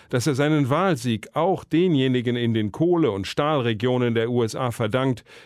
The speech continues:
denen er die Rückkehr zu mehr fossiler Energie und weniger Umweltregeln versprochen hat,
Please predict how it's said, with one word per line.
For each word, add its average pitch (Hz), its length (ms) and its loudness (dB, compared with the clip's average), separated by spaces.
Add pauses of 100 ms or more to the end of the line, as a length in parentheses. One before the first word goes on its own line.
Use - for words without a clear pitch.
(140)
denen 143 260 2
er 123 140 -2
die 117 80 -2
Rückkehr 135 400 0
zu 117 280 -4
mehr 120 320 0
fossiler 123 500 -2
Energie 117 480 0
und 95 340 -4
weniger 120 380 0
Umweltregeln 98 640 -2
versprochen 92 580 -8
hat, - 220 -20